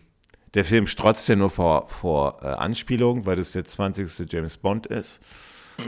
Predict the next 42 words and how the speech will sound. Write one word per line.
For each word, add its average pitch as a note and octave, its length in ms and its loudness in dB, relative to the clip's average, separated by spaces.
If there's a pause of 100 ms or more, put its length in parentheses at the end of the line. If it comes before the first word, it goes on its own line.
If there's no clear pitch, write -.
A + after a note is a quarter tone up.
(100)
Ähm, D#2+ 560 0 (560)
wir, F2 220 -4
wir E2 80 -2
gehen, F2+ 500 0
wir F2 80 -4
können G2 240 4
die F#2+ 60 6
ja F2 80 8
immer F#2 180 6
mal F2+ 160 6
erwähnen, F2+ 440 2
Anspielungen. F#2 880 0
Also E2+ 180 -2
bisher F#2 300 4
hatten G2+ 220 4
wir F2+ 80 2
natürlich F2+ 400 0
schon, D#2+ 240 -4 (440)
hatten F#2 220 0
wir A2+ 120 8
so G#2+ 100 2
ein G#2+ 120 2
paar, G2+ 280 6
zum F#2 140 -4
Beispiel, F2+ 500 2
ähm, D#2+ 440 -2
ich D#2+ 100 -12
weiß G#2 160 6
nicht, G#2+ 80 4
ob F2 80 0
es - 60 -8
dir D#2 100 2
aufgefallen G2+ 520 0
ist, E2+ 120 -2
aber E2+ 180 0
nach E2+ 160 -2
der E2 360 0
Surfer-Szene, G2 1000 2 (120)
ähm, - 260 -6
aus E2 120 -4
der F2 80 -4
Pre-Title-Sequenz, F2+ 960 -2